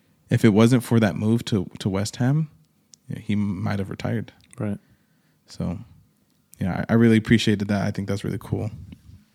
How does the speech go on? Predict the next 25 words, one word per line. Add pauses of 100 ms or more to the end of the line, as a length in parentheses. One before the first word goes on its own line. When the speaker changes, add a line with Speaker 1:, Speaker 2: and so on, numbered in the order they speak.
(840)
Speaker 1:
But
the,
but
the
drama's
not
over
yet, (500)
because
the (280)
West
Ham,
they
got
a
penalty (200)
thanks
to
a
handball
inside
the
penalty
box, (800)
and